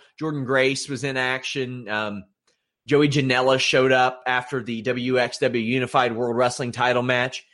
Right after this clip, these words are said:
and, uh, challenged Bobby Guns. That was some fun. Uh,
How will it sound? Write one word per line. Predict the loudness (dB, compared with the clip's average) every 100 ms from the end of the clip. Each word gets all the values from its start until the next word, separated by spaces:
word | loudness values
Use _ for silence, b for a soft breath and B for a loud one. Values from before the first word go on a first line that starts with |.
| b b b -4
and, | -2 -2
uh, | -2 -2
challenged | 0 -2 -2 -4 0
Bobby | 2 2
Guns. | -2 -2 0 -2 -4 -6
That | -4 -2 -4
was | -6
some | -6 -6
fun. | 0 0 2 -2 -8 _ _ _ _ -4
Uh, | -2